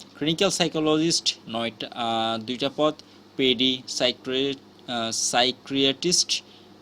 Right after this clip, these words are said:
তিনটা পদ, অ্যানস্থেসিওলজিস্ট আটটা পদ।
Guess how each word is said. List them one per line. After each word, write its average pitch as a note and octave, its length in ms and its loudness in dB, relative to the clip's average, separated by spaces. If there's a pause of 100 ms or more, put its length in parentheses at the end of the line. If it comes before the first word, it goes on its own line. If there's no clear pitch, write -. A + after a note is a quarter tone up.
(160)
তিনটা F#3+ 580 -2
পদ, C#3+ 240 0 (520)
অ্যানস্থেসিওলজিস্ট C#3 3250 0 (640)
আটটা - 260 -2 (100)
পদ। G#2 140 -6